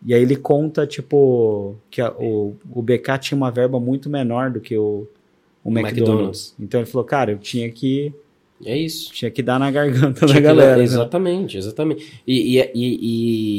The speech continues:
Speaker 2: e, e se tornam icônicas, né? A briga Mac e, e
Speaker 1: Aham.
Speaker 2: Burger King já virou um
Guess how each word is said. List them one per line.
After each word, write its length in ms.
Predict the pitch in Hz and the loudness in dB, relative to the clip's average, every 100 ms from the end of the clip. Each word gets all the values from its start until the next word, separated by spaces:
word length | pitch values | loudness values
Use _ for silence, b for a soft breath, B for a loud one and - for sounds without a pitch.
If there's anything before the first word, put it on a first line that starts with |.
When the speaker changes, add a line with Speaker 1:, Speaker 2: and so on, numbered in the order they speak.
| 98 | -4
Speaker 2:
e, 240 | 92 90 90 _ _ _ _ _ _ _ _ - | -6 -10 -14 _ _ _ _ _ _ _ _ -8
e 60 | |
se 160 | 117 - | -8 0
tornam 220 | 143 190 | 2 2
icônicas, 540 | 294 - 170 117 110 98 | 2 4 6 6 2 0
né? 120 | 101 | 0
A 100 | 98 | 0
briga 480 | 117 156 147 113 104 | 0 0 2 2 0
Mac 380 | 107 117 - | 0 -2 -4
e, 360 | 104 98 92 92 98 _ _ _ - | -8 -6 -8 -12 -18 _ _ _ -14
e 100 | - | -4
Speaker 1:
Aham. 100 | 120 123 | 2 2
Speaker 2:
Burger 220 | 113 117 | 2 0
King 380 | 120 143 208 262 | 0 -2 -2 -4
já 160 | 226 196 | 0 0
virou 360 | 190 156 170 | 2 2 2
um 760 | 269 294 247 170 131 110 104 | 2 2 2 4 4 0 -2